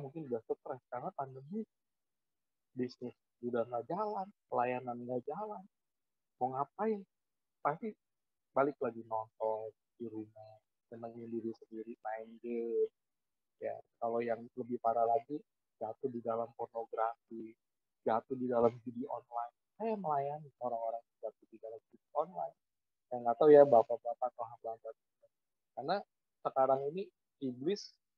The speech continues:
sama Tuhan, ya, iblis itu nggak menang lawan kuasa Tuhan. Makanya kita lah yang dipakai Tuhan untuk pakailah digital ini untuk apa? Untuk memuliakan Tuhan. Jadi itu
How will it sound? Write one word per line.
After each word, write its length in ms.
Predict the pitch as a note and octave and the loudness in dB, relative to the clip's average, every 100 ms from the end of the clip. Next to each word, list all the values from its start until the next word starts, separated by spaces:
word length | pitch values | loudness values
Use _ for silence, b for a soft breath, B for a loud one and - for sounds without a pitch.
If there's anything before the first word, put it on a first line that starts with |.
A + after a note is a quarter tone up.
| _ | _
sama 300 | B2+ B2+ C3 - | -6 -2 -2 -2
Tuhan, 320 | C#3 - D3+ F3 _ _ _ | -10 -6 -8 -10 _ _ _
ya, 220 | A#2+ B2 C3+ _ _ _ _ _ - | -4 -4 -6 _ _ _ _ _ -8
iblis 260 | C#3 D3+ E3 | -4 -2 0
itu 140 | G3+ | -2
nggak 220 | F3 C3 | 2 2
menang 260 | C3+ C#3+ A#2+ - _ _ _ _ | 2 -4 -6 -12 _ _ _ _
lawan 240 | B2 B2 A#2+ | -2 -2 0
kuasa 320 | A#2+ A2+ A2+ - | -2 -2 -6 -8
Tuhan. 240 | A#2+ A2+ - | -8 -8 -10
Makanya 220 | - D3 - | -6 -6 -6
kita 280 | C#3 - C#3 | -6 2 6
lah 160 | D#3 | 8
yang 160 | C#3+ B2+ | 8 4
dipakai 400 | A#2+ A2+ - A2 | -6 -6 -6 -8
Tuhan 400 | B2+ A#2 A2 B2 C#3+ _ _ _ B2 | -8 -8 -8 -10 -12 _ _ _ -16
untuk 320 | A#2+ C#3+ D3 _ _ - | -4 -2 -2 _ _ -4
pakailah 500 | D3+ - G3+ G#3+ G3+ | -4 -2 -4 -2 -2
digital 560 | E3+ C#3+ D#3+ - E3 E3+ | -4 -6 -4 0 -2 -2
ini 220 | F3+ D#3 | -10 -12
untuk 220 | D#3 D3+ | -10 -6
apa? 240 | D3 - B2 - | -6 -6 -10 -12
Untuk 240 | E3 E3+ D#3 | -14 -12 -6
memuliakan 600 | D3+ D3 D3 D3 - C#3+ - | -6 -6 -4 -4 -4 -16 -16
Tuhan. 180 | - _ _ _ _ _ _ _ _ _ B2 | -18 _ _ _ _ _ _ _ _ _ -4
Jadi 160 | C3+ - - _ _ _ _ | -2 -2 -6 _ _ _ _
itu 340 | C3 E3 E3+ | -6 -2 -2